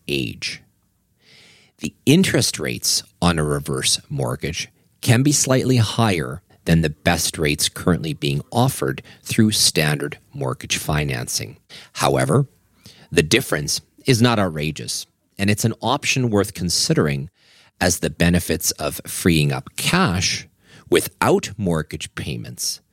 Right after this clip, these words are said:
provides you with increased flexibility. The third option is a common one that is used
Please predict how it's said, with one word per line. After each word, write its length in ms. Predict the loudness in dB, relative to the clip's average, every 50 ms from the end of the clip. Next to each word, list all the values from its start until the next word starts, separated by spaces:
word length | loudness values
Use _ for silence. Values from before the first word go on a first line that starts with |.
| _ _ -20 -20 -20 _ -6
provides 600 | 0 0 2 2 2 2 2 2 2 0 0 -2
you 220 | -6 -6 -6 -8 -10 _ _ _ _
with 220 | -12 -10 -10 -10 -10 _ 0
increased 680 | 2 4 4 4 2 0 -2 0 0 0 0 -2 -4 -8 _
flexibility. 920 | -14 -8 -4 -4 -4 -4 -4 -4 -4 -4 -4 -6 -6 -6 -8 -10 -12 -16 _ _ _ _ _ _ _ _ _ _ _ _ 0
The 100 | 0 0
third 320 | 2 4 4 4 4 4 4
option 520 | 2 0 0 -4 -6 -6 -6 -8 -10 -12 _ _ _ _ -20 _ _ -20 -20 -14 _ 0
is 140 | 2 2 2
a 60 | 2
common 500 | 0 -2 -4 0 0 2 2 2 0 -2
one 300 | -4 -8 -10 -12 -14 -18 _ _ _ _ _ _
that 160 | -2 0 0 2
is 260 | 2 0 0 -4 -4 _ _
used 520 | -2 2 4 4 4 4 2 0 -2 -6